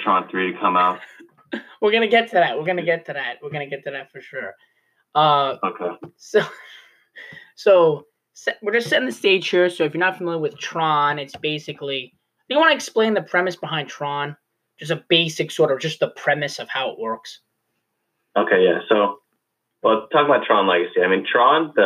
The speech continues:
Speaker 1: original one, I've actually never even seen it.
Speaker 2: <laughs>
Speaker 1: But um,
Speaker 2: It's
Speaker 1: I, I
Speaker 2: similar.
Speaker 1: believe that
Speaker 2: It's
Speaker 1: Tron
Speaker 2: similar. It's similar.
Speaker 1: Yeah. I believe Tron Legacy is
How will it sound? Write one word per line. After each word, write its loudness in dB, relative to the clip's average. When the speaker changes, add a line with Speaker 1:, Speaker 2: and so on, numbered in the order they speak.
Speaker 1:
original 2
one, 0
I've 2
actually 0
never 2
even -2
seen -2
it. -6
Speaker 2:
<laughs> -10
Speaker 1:
But 0
um, 2
Speaker 2:
It's -2
Speaker 1:
I, 2
I 2
Speaker 2:
similar. 2
Speaker 1:
believe 2
that 0
Speaker 2:
It's 0
Speaker 1:
Tron 2
Speaker 2:
similar. 0
It's -14
similar. -14
Speaker 1:
Yeah. 2
I 2
believe -2
Tron 2
Legacy 0
is -4